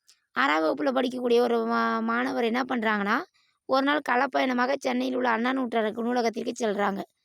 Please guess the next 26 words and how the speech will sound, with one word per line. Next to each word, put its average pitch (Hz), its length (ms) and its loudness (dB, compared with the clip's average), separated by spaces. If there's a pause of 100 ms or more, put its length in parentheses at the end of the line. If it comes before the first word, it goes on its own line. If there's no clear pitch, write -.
(400)
அப்ப, 285 560 0
அ, 233 360 2 (400)
களப்பயணமாக 269 920 2
அப்படின்னு 254 220 0
சொன்னா 262 260 -2
என்னது? 277 440 0 (340)
ஒரு 269 220 -2
நாள் 285 200 0
சென்று 269 360 0
ஒ-, 240 460 2 (120)
பார்த்துட்டு 262 540 2 (420)
அந்த 247 220 -2
இடத்துல 254 260 2
ஆராய்ச்சி 254 400 2
பண்ணிட்டு 240 300 0
வருவாங்க. 220 240 2
எப்படிலாம் 269 460 0
இருக்குது 240 200 -2
அந்த 220 160 0
இடம், 214 300 0 (400)
அந்த 240 440 4
இடம்லாம் 269 600 2
எப்படி 254 260 0
இருக்கும் 233 380 2
அப்படின்னு 240 120 -2
சொல்லி 247 240 -4